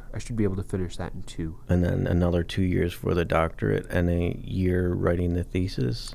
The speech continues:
Speaker 1: Something like that,
Speaker 2: Do you have to
Speaker 1: yeah.
Speaker 2: write a thesis for the S T L as well?
Speaker 1: Yeah, yeah, but that's shorter, so.
Speaker 2: Like how short?
Speaker 1: I don't actually know. Maybe seventy-five pages?
Speaker 2: Oh,
Speaker 1: I, I
Speaker 2: that's
Speaker 1: don't
Speaker 2: just
Speaker 1: know.
Speaker 2: short, yeah.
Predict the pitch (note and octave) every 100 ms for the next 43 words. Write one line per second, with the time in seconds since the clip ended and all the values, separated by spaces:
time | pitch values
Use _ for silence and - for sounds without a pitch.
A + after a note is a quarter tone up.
0 | - - B2+ A2 G2 F#2 E2 - - G#2+
1 | G2 G2+ G2 F#2+ F2+ G2+ G2 - G2+ G2+
2 | G2 G2 F#2+ - F#2+ F#2+ C3 B2+ F#2+ A2
3 | C#3 F2 D#2+ - - F#2 F2 G#2 A2+ -
4 | F#2+ E2 D2+ - - - - E2 D#2+ -
5 | - - - - - - - - F2 -
6 | E2 F2+ - - F2 D#2 - - - D3+
7 | D#3+ B2 A2+ - G#2+ - - A2 F#2+ F2
8 | G2+ G#2+ G2 G#2 A2 - G#2+ G#2+ A2 G#2
9 | G#2 - G#2 F#2+ F2+ G#2+ G2+ F2+ E2+ -
10 | E2 F#2+ - - F2+ F2+